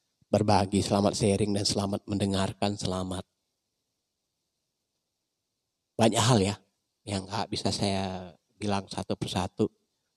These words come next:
Oh ya, satu saya lagi ingin bilang, podcast ini akunnya atas nama saya sendiri, Alizar Tanjung. Ke depan ya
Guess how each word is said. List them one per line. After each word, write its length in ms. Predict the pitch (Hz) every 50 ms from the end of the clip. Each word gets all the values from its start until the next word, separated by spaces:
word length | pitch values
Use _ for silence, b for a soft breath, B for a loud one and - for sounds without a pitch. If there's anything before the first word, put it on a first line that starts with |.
| _ _ _
Oh 140 | - - 101
ya, 100 | 98 90
satu 400 | - - - - 110 - 127 127
saya 240 | - - 117 117
lagi 320 | 113 113 113 113 110 110 104 -
ingin 160 | 107 113 110 107
bilang, 320 | 107 101 101 110 117 117 - _ _
podcast 400 | - 117 - _ - 110 - 135
ini 480 | 120 113 113 117 123 127 123 123 123 113 -
akunnya 560 | - - 95 - - - 98 104 104 95 98 -
atas 160 | 92 - -
nama 640 | - 104 101 101 98 98 92 92 95 98 98 95 -
saya 240 | - 101 95 -
sendiri, 320 | - 104 101 98 92 - 78
Alizar 320 | 90 92 95 98 - 90
Tanjung. 560 | - - - 92 92 101 95 92 - 95 101 98 - _ _ _ _ _ _ _ _ _ _ _ _ _ _ _ _ _ _ _ _ _ _ _ -
Ke 80 | 107 -
depan 320 | 110 - - 123 123 101
ya 160 | - 98 92